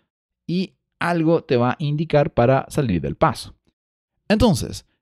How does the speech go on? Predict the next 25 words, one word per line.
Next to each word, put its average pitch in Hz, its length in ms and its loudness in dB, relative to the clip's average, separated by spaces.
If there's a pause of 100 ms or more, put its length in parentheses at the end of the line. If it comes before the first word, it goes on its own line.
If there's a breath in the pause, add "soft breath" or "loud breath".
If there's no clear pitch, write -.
(220)
como 175 300 2
te 170 220 -2
comentaba, 101 640 0 (340)
el 160 280 4
amplificador 147 880 2
junto 117 500 0
con 123 340 4
el 98 280 -4 (100)
generador 170 720 2
u 160 300 2
oscilador 151 560 -2 (340)
va 127 200 -2
a 123 40 0
ser 139 340 2
lo 131 340 4
único 160 540 0
que 127 100 0
vamos 123 320 0
a 147 140 2
necesitar 131 580 2
para 117 400 0
empezar 123 840 2
a 110 300 -2
generar 104 560 -2
sonidos. - 680 -4